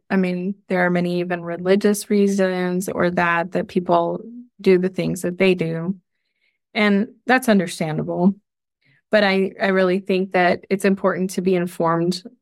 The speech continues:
of all the options that there are. And especially, like I said, for something like this that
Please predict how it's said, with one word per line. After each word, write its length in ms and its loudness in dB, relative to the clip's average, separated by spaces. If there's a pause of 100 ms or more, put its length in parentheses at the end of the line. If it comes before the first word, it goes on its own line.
(120)
of 360 0
all 160 2
the 140 0
options 420 -4
that 160 -2
there 180 -4
are. 540 2 (560)
And 80 0
especially, 480 2
like 180 0
I 60 -2
said, 280 -4
for 140 -2
something 420 -2
like 240 -2
this 280 0
that 260 -4